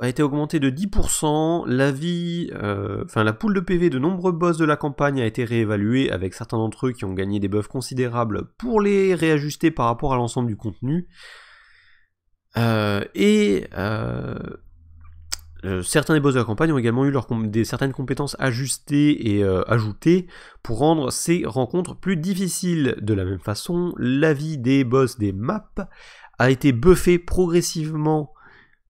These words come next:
euh, vers les tiers les plus hauts des maps pour les rendre, la rendre plus linéaire plutôt qu'avoir un saut monstrueux au niveau du T seize.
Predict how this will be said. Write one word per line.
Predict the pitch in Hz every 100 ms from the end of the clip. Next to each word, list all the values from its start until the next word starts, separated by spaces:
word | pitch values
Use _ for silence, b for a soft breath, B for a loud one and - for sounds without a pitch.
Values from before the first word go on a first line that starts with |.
| _ _ 101
euh, | 92 90
vers | 104 196
les | 208
tiers | - 170
les | 143
plus | - 160
hauts | 151
des | 113
maps | 117 147 - 87 - -
pour | 180 180 147 107 -
les | 117 123 143 139
rendre, | 127 127 131 104 92
la | 110
rendre | 120 113
plus | - 196
linéaire | 180 139 123 131 156 127 -
plutôt | 117 147
qu'avoir | 139 117 120
un | 110
saut | - 160
monstrueux | 139 120 107 - 104 143 165 -
au | 131
niveau | 107 147
du | 170
T | 175 156
seize. | - 120 117 120